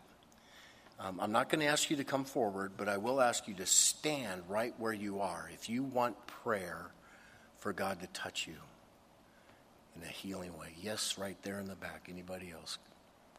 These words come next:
God bless you. God bless you. Amen. I believe Jesus is here with the power to heal.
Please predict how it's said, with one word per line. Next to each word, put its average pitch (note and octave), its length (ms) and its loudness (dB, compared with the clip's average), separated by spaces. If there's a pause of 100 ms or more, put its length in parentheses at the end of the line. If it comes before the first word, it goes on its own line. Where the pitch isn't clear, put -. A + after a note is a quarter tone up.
(140)
God D#2 140 -14
bless D#2+ 280 -8
you. G2+ 240 -8 (1080)
God - 160 -16
bless D#2+ 280 -4
you. G#2 240 -8 (3500)
Amen. F#2+ 260 -12 (4000)
I G2+ 80 -2
believe G2+ 340 -6
Jesus G#2+ 540 -2
is F#2+ 140 -4
here A2+ 420 -4
with D#2+ 120 -14
the - 100 -12
power G2 380 -6
to G2 100 -10
heal. D#2+ 360 -14